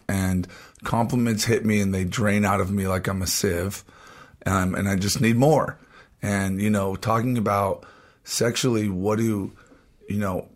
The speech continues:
I enjoy? That's a really good question in this setting, right? Because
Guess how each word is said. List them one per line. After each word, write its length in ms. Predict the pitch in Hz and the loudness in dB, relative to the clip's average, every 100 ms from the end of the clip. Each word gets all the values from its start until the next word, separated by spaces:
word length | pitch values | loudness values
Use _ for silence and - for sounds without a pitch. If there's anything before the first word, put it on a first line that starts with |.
| - | -10
I 80 | 92 | -4
enjoy? 480 | 92 92 101 117 123 | -4 -2 0 0 2
That's 240 | 98 - | 0 -4
a 20 | |
really 280 | 101 107 143 | -4 -2 -2
good 180 | 131 117 | -2 -4
question 680 | - 110 104 - 101 90 - - _ _ | -2 -2 -2 -4 -4 -4 -8 -16 _ _
in 200 | 104 95 | 0 2
this 180 | 117 107 | 2 2
setting, 460 | - 110 101 92 | 4 2 2 -2
right? 240 | 95 95 - | -2 -4 -2
Because 260 | 101 - | -2 2